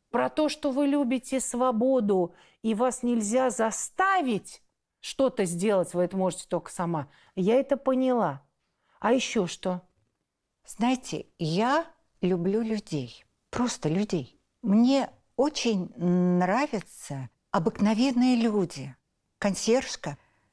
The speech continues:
Speaker 2: она всегда мне рада, потому что я ей рада. Я ей делаю приятное, если она, допустим, с мужиками помогает им чистить.
Speaker 1: Лёд. Мгм.
Speaker 2: Лёд.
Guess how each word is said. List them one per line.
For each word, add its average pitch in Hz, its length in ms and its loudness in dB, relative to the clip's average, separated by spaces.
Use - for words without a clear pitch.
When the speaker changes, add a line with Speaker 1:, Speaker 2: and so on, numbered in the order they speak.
Speaker 2:
она 185 200 2
всегда 196 400 -2
мне 190 260 4
рада, 214 260 0
потому 180 340 -6
что - 200 -6
я 196 280 0
ей 156 320 -2
рада. 156 400 -2
Я 196 340 2
ей 214 520 2
делаю 190 640 2
приятное, 202 540 2
если 175 360 -2
она, 180 340 0
допустим, 185 560 -2
с - 320 -4
мужиками 185 920 0
помогает 185 880 0
им 190 240 2
чистить. - 840 -2
Speaker 1:
Лёд. 226 560 -2
Мгм. 190 260 -8
Speaker 2:
Лёд. 294 300 2